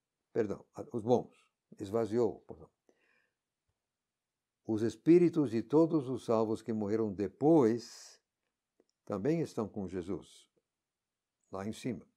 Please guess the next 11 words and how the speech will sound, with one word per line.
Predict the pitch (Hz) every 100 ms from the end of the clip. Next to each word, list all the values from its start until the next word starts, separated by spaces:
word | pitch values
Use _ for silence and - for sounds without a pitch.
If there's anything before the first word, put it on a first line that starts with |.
| _
ainda | 85 92 107 104 110 - _
sem | - 107 104
os | 104 -
corpos | - 95 101 92
glorificados. | 95 87 104 - - - - -
Isso | 113 -
que | 117
Paulo, | 110 104 104 110 104 - -
o | 101
mesmo | 107 107 98
Paulo, | 117 113 110 101 78